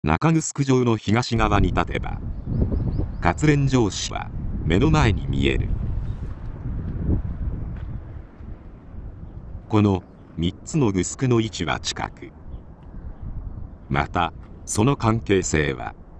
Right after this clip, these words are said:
歴史的にも重要となっています。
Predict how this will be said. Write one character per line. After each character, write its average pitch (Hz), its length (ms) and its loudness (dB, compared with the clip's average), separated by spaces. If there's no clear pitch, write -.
歴 85 240 2
史 - 120 -6
的 151 220 0
に 139 140 4
も 87 120 4
重 90 240 4
要 117 240 6
と 101 140 4
な 101 80 4
っ 92 60 -2
て - 220 -4
い - 100 -6
ま - 140 -6
す。 - 260 -8